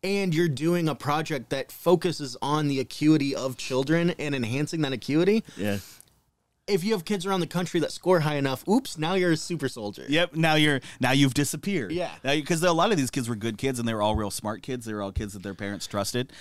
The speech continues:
Speaker 2: you know, and
Speaker 1: Yeah.
Speaker 2: I don't trust the government, especially in the seventies, not enough to just snatch them kids up.
Speaker 1: Yeah.
Speaker 2: Of course they'd take those kids. Are you fucking kidding me?
Speaker 1: Mm-hmm.
Speaker 2: Of course they'd take those kids. You should see what they do to the kids in Afghanistan.
Speaker 1: Yeah.
Speaker 2: Yeah.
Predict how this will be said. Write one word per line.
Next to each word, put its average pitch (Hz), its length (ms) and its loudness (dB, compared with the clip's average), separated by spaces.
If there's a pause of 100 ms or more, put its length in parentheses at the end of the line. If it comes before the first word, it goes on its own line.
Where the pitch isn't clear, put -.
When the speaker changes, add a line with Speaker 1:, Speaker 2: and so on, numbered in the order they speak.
(140)
Speaker 2:
you 110 80 -2
know, 120 160 2
and 139 120 2
Speaker 1:
Yeah. 131 80 4
Speaker 2:
I 151 40 4
don't 190 200 2
trust 123 200 -2
the 117 80 -4
government, 107 440 -2
especially 113 340 -6
in 104 60 -4
the 92 60 -6
seventies, 104 400 -6
not 98 100 -4
enough 101 200 -6
to - 80 -16
just 113 160 -6
snatch 117 220 -8
them 127 140 -6
kids 175 200 -10
up. 80 200 -10
Speaker 1:
Yeah. 139 160 -10 (180)
Speaker 2:
Of - 60 -20
course 453 160 -4
they'd 117 140 -2
take 90 140 -8
those 80 140 -14
kids. 104 160 -8
Are 139 40 -4
you 170 60 -2
fucking 165 440 0
kidding 120 320 -4
me? 190 100 -6
Speaker 1:
Mm-hmm. 220 140 -4
Speaker 2:
Of 156 60 0
course 220 180 -2
they'd 90 140 -6
take 85 180 -10
those - 180 -16
kids. - 220 -18 (120)
You - 60 -8
should - 140 -4
see 127 100 2
what 117 80 4
they 107 80 2
do 107 100 2
to 110 80 4
the 104 80 0
kids 120 180 0
in 123 60 2
Afghanistan. - 520 -2 (200)
Speaker 1:
Yeah. 156 180 -8 (300)
Speaker 2:
Yeah. 143 220 -6